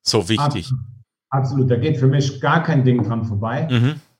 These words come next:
Speaker 2: Dann, äh, habe ich so ein paar Tools, die ich finde, die jeder haben müsste, damit er sich selber nicht belügt. Das sind so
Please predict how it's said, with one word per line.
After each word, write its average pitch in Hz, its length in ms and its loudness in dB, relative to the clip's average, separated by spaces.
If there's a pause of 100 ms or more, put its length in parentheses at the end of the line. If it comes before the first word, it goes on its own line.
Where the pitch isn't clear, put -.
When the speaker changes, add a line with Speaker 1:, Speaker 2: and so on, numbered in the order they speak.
(160)
Speaker 2:
Dann, 190 420 -2
äh, 160 180 4
habe 165 280 0
ich 165 140 0
so 175 80 0
ein 156 160 4
paar 160 240 -2
Tools, 170 480 0
die 143 140 0
ich 127 120 0
finde, 160 280 4
die 131 340 4
jeder 147 500 0
haben 131 640 2
müsste, 135 580 2
damit 131 300 0
er 131 80 -2
sich 120 240 -4
selber 135 480 2
nicht 127 280 2
belügt. 135 460 0
Das 113 140 -4
sind 135 180 0
so 131 320 -2